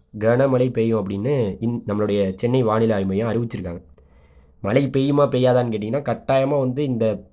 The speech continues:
நம்மளுடைய அஃபிஷியலா வந்து வெளியிட்டிருக்கக்கூடிய செய்தியை தான் சொல்லிட்டு இருக்கோம். அதே போல லாஸ்ட்டா மூணாம் தேதி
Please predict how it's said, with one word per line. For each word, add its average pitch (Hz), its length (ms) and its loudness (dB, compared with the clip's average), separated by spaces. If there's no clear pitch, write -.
நம்மளுடைய 101 680 -2
அஃபிஷியலா 139 520 0
வந்து 127 520 0
வெளியிட்டிருக்கக்கூடிய 113 560 0
செய்தியை 110 340 -2
தான் 113 80 0
சொல்லிட்டு 104 340 -6
இருக்கோம். 135 300 -4
அதே 165 320 2
போல 165 340 0
லாஸ்ட்டா 131 680 4
மூணாம் 156 300 4
தேதி 107 340 -2